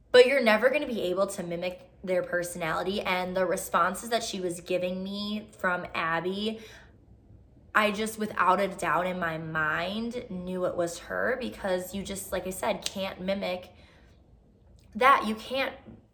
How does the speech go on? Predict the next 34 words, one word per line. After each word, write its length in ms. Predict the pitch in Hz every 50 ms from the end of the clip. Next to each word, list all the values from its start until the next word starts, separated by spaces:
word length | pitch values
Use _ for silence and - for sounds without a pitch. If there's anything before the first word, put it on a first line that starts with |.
| _ -
fake 240 | 247 254 254 254
someone's 240 | - - 240 233 226
per-, 140 | - 240 240
you 100 | - 214
can't 340 | 214 - 302 285 - 208 185
get 220 | 233 269 277 277 -
someone's 240 | 233 208 208 208 -
personality 560 | - 220 220 - - 196 190 214 226 196 185
from 220 | - 185 180 175
reading 260 | 180 190 202 208 202 185
their 160 | 175 170 170
death 340 | 170 - 175 165 165 - -
story, 460 | - - - - - - - - -
like, 240 | - - - - - - - - - - - - - - - - - - - - - - -
or 120 | - 208 202
just 220 | 196 202 185 180
reading 340 | 185 190 214 220 220 208 196
comments 440 | - - - 214 - - 214 - -
about 140 | 190 175 175
what 120 | 175 -
people 160 | 208 190 190
have 160 | 175 175 165
to 60 | 165 160
say 280 | - - - 185 -
about 300 | 277 220 185 - - -
them. 240 | - - - - 175
You 160 | 185 196 196
just 240 | 196 214 214 208 -
can't 540 | - - - 202 214 240 - - - 180 170
mimic 380 | 180 202 240 240 202 175 - -
the 80 | 175
things 320 | 170 - 202 208 214 202 185
that 100 | 180 160
you, 480 | 160 170 185 202 208 196 185 175 -